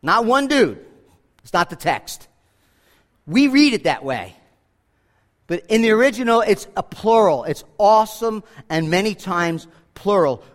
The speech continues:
Growing together in the grace and knowledge of Christ, growing in wisdom and character only happens, or can only truly happen, not only in the gathering of worship,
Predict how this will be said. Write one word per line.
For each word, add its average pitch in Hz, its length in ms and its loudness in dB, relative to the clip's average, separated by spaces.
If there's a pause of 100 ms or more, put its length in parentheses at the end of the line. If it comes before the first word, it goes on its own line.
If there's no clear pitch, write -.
Growing 220 460 0
together 190 460 0
in 190 260 -2
the 269 80 -2
grace 247 320 0
and 262 100 -6
knowledge 233 300 0
of 240 100 -6
Christ, 156 440 -2 (260)
growing 190 300 0
in 240 140 0
wisdom 240 300 -2
and 262 160 -4
character 196 500 -2
only 240 320 0
happens, 214 720 -4 (240)
or 185 100 -2
can 196 240 -2
only 233 360 0
truly 269 480 -2
happen, 170 340 -2
not 170 180 0
only 247 220 -2
in 247 80 -4
the 233 80 -4
gathering 233 800 -2
of 262 160 -4
worship, 214 440 -6